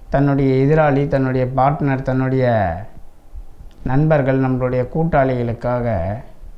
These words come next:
அவர்கள் தன்னுடைய வாழ்க்கையை அர்ப்பணித்தே தன் வாழ்க்கையை வாழ்நாள் முழுவதும் கழித்து விடுவார்கள் என்பதுதான் நிதர்சனமான உண்மை. இப்போ இந்த கன்னியா லக்னத்தில் ஒருத்தர் பிறக்கிறீங்க அப்படின்னா,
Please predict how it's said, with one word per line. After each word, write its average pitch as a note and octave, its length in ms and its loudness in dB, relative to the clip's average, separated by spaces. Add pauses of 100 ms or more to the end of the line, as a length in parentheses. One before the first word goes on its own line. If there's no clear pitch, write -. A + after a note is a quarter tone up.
(880)
அவர்கள் C#3+ 420 2 (840)
தன்னுடைய F3 280 2 (120)
வாழ்க்கையை G3 480 2 (120)
அர்ப்பணித்தே G3 600 2 (500)
தன் C#3+ 240 2
வாழ்க்கையை E3+ 480 2 (140)
வாழ்நாள் E3+ 460 4
முழுவதும் D#3 420 0
கழித்து F#3 320 2
விடுவார்கள் C3 480 2
என்பதுதான் B2 640 0 (880)
நிதர்சனமான D3 640 2 (140)
உண்மை. A2+ 240 0 (920)
இப்போ A#3+ 140 2 (160)
இந்த A3 100 4 (140)
கன்னியா C4 260 4 (120)
லக்னத்தில் G#3 420 2
ஒருத்தர் F#3 340 0
பிறக்கிறீங்க F3+ 460 2
அப்படின்னா, C3+ 260 2